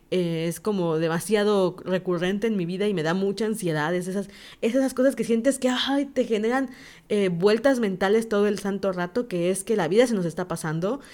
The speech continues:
La, la, el objetivo de nuestra vida es la muerte, en el sentido de todos llegaremos a ese punto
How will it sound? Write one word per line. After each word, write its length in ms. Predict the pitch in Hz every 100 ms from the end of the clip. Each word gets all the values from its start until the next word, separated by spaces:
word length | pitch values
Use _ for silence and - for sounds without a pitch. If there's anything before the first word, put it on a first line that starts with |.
| -
La, 360 | - 170 151 -
la, 160 | - -
el 160 | - 180
objetivo 340 | 180 180 247
de 60 | 233
nuestra 220 | 220 180
vida 140 | 196
es 80 | 185
la 120 | 151
muerte, 320 | 170 190 185
en 40 | 226
el 80 | 170
sentido 400 | 156 170 180 175
de 360 | 196 - - _ _
todos 260 | 220 214 180
llegaremos 400 | 156 165 185 185
a 20 |
ese 160 | 185 175
punto 440 | 226 240 269